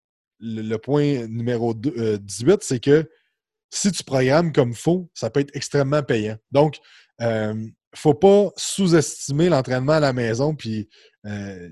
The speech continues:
c'est vraiment ça, je me suis rendu compte. Puis, pour vrai, c'est, c'est le fun parce que la plupart de nos clients nous ont dit, « Aïe, aïe, OK, je pensais jamais que ça allait être autant payant de s'entraîner à la maison. » On a un groupe aussi, le, le défi prise de masse,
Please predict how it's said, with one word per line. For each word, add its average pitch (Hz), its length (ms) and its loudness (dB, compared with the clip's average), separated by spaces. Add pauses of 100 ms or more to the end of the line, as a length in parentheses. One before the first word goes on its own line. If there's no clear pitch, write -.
c'est - 220 -8
vraiment 131 300 4
ça, 151 100 0
je 135 80 0
me 127 100 0
suis 117 140 -6
rendu 117 240 -4
compte. 143 260 0
Puis, 113 320 -8 (220)
pour 135 120 -2
vrai, 147 180 2
c'est, 127 260 -4
c'est - 140 -8
le 110 60 -8
fun 170 200 0
parce 127 220 -4
que 135 200 0 (760)
la 123 140 -4
plupart - 260 2
de 165 60 2
nos 151 80 4
clients 151 240 0
nous 131 100 -2
ont 127 100 0
dit, « 120 160 -6
Aïe, 123 240 2
aïe, 120 140 4
OK, 127 260 -2
je - 120 -8
pensais - 280 -8
jamais 127 340 -2
que - 60 -10
ça 120 140 -4
allait 113 200 -2 (600)
être 117 180 -8
autant 147 300 2
payant 135 300 2
de 131 40 -6
s'entraîner 123 300 -2
à 123 60 0
la 123 80 -2
maison. » 123 440 0
On 131 60 0
a 110 80 -2
un 110 120 -2
groupe 120 300 -2
aussi, 139 200 -6
le, 110 180 2 (320)
le 117 100 -6
défi 117 240 -2
prise 131 240 -2
de 117 100 -2
masse, 127 400 -6